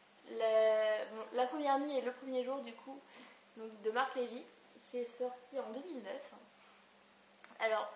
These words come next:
ce sont deux bouquins que j'ai adorés. Faudrait que je les relise d'ailleurs, parce que j'arrête pas de le dire, mais du coup, faudrait que je relise toute ma bibliothèque. En gros, adieu le boulot et <laughs> bonjour quinze jours de lecture à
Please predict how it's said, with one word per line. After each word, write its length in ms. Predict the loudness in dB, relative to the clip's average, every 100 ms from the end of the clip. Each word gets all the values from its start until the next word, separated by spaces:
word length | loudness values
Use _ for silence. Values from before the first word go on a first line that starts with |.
| -12
ce 140 | -14
sont 160 | -10 -8
deux 160 | -6 -8
bouquins 360 | -8 -4 -4 -4 -10 -20 -20 -16 -10
que 120 | -8
j'ai 240 | -6 -4 0
adorés. 480 | 0 4 2 2 -10 -18 -20 -20 -20 -20 -20 -20 -20 -8
Faudrait 320 | -4 -4 -4
que 160 | -6
je 60 | -8
les 80 | -8
relise 280 | -8 -10 -12
d'ailleurs, 260 | -12 -12 -16 -18 -20 -18
parce 140 | -18
que 100 | -14
j'arrête 320 | -4 -2 -2
pas 140 | -4 -4
de 80 | -4
le 100 | -4
dire, 180 | -4 -4 -8
mais 80 | -12
du 140 | -14
coup, 120 | -12 -8
faudrait 160 | -6
que 140 | -4 -2
je 80 | 0
relise 260 | -2 -2
toute 320 | 2 4 4 2
ma 80 | 0
bibliothèque. 520 | -2 -2 -2 -6 -10 -20 -20 -18 -14 -14 -14 -14 -10
En 60 | -2
gros, 200 | 2 2
adieu 220 | 2 -6
le 80 | -8
boulot 380 | -4 0 4
et 180 | 4 2
<laughs> 80 | 0
bonjour 300 | 0 0 0
quinze 160 | 0 0
jours 100 | -2
de 80 | -4
lecture 340 | -4 -8
à 60 | -10